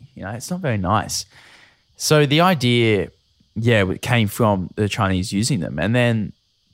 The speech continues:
to start a business, like, I genuinely had no idea. I had no idea. <laughs> So I just, uh, I, online courses,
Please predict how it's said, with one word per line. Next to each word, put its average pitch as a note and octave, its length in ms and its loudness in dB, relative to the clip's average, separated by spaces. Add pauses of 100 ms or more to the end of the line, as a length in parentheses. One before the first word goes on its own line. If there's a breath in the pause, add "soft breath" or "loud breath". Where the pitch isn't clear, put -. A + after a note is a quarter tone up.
to A#2+ 80 -2
start C3 340 4
a C#3+ 40 0
business, G2+ 340 -2
like, G2+ 120 0
I B2+ 100 4
genuinely A#2+ 420 2
had G#2 220 0
no F2 160 -2
idea. A1+ 320 -8 (1400 soft breath)
I A#2 160 2
had A#2+ 100 2
no G2+ 140 2
idea. F#2+ 240 -2
<laughs> - 80 -2
So D3+ 100 6 (140)
I G3+ 80 6
just, E3+ 260 0 (480 loud breath)
uh, C3 340 6
I, C3 220 0
online C3 380 2
courses, D3+ 680 0